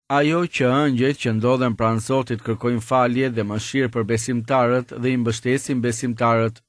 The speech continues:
është faktor shpresëdhënës. Kjo në vetvete i ngros zemrat e besimtarëve dhe ndjekësve të fesë.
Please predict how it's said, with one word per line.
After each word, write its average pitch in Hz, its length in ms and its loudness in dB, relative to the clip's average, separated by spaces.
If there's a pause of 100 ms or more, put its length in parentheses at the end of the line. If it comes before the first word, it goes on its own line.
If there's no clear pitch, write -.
është 180 240 -4
faktor 135 400 -2
shpresëdhënës. 110 880 -4 (300)
Kjo 151 180 0
në 123 120 0
vetvete 117 520 0
i 117 80 0
ngros 117 400 0
zemrat 135 360 -2
e 107 60 -4
besimtarëve 127 800 0
dhe 139 140 0
ndjekësve 143 600 -4
të 156 140 -10
fesë. 101 460 -4